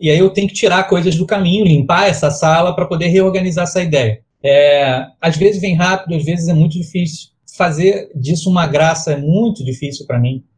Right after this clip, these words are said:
É, eu não sou um bom piadista, pelo menos eu não me acho, mas as pessoas, quando elas se deparam com algo que elas não sabem, e aí eu torno aquilo um pouco mais simples pra uma compreensão, eu tento trazer um exemplo esdrúxulo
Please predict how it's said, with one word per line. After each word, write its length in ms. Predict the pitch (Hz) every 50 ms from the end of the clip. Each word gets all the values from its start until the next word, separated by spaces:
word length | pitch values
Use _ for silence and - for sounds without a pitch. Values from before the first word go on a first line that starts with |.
| _ _
É, 220 | - 135 135 135 139
eu 80 | 139
não 140 | 151 175 185
sou 200 | - - 190 175
um 40 | 160
bom 180 | 151 160 156
piadista, 720 | 156 160 139 127 120 110 113 127 135 - - - - - - _ _
pelo 140 | - 160 156
menos 160 | 165 180 160
eu 60 | 160
não 80 | 151 147
me 100 | 143 135
acho, 360 | 139 147 156 156 - - - _ _ _
mas 200 | 151 151 151 151
as 100 | 160 156
pessoas, 880 | 156 190 160 - - 175 175 175 175 175 170 165 160 156 156 - - _ _ _ _
quando 220 | - 202 196 202
elas 220 | 202 202 202 196 -
se 120 | - 180
deparam 600 | 196 208 143 - - 180 175 175 151 139 135 -
com 100 | - 160
algo 220 | 156 165 165 -
que 80 | - 180
elas 200 | 170 165 165 156
não 200 | 160 160 180 185
sabem, 580 | - - - 190 170 151 131 113 113 110 110 - _ _ _ _ -
e 120 | 170 180
aí 120 | 170 170 180
eu 100 | 196 196
torno 260 | 202 208 202 196 202
aquilo 300 | 196 156 - 214 220 214
um 60 | 185
pouco 240 | 156 208 214 - 202
mais 280 | 185 170 151 151 - -
simples 560 | - 185 185 175 151 123 113 110 113 117 - _ _ _ _ _ _ _ _ _ _ _ _ _ _ _
pra 140 | - 147 147
uma 160 | 143 151 151 156
compreensão, 560 | 143 131 123 127 127 123 117 - - 156 151
eu 100 | 135 135
tento 240 | 160 156 156 165 -
trazer 580 | 185 185 170 143 120 110 113 143 165 185 196
um 160 | 175 156 151
exemplo 500 | 143 143 127 113 131 139 143 151 156 143
esdrúxulo 680 | 131 123 120 117 131 151 165 165 156 - 117 110 113